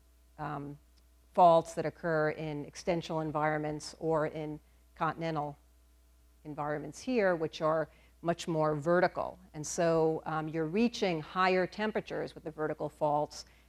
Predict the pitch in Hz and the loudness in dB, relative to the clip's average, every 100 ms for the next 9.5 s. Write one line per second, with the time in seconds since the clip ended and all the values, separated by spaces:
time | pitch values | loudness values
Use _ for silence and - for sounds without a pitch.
0 | - 156 139 - _ 165 151 151 147 _ | -4 -2 -2 -4 _ -6 -4 -6 -10 _
1 | _ - 196 185 170 160 156 - - 175 | _ 0 6 6 6 4 0 -6 2 8
2 | 170 160 - - _ _ _ _ _ _ | 10 8 4 -20 _ _ _ _ _ _
3 | - 151 151 190 226 131 - - - 156 | -12 -6 4 6 8 4 -4 -18 -18 -10
4 | 160 151 156 - 160 147 156 160 156 170 | -8 -6 -8 -6 -6 -4 -6 -8 -4 2
5 | 160 - - - - - 190 180 226 226 | 2 2 -8 -20 -20 -6 0 10 10 8
6 | 226 202 190 185 170 170 165 156 - _ | 2 4 6 4 2 0 2 0 -2 _
7 | _ _ 156 156 170 190 170 180 170 170 | _ _ -10 2 6 8 6 4 4 2
8 | - _ _ - 175 170 165 143 165 170 | -2 _ _ 2 4 6 4 2 0 6
9 | 190 190 165 160 | 6 6 4 0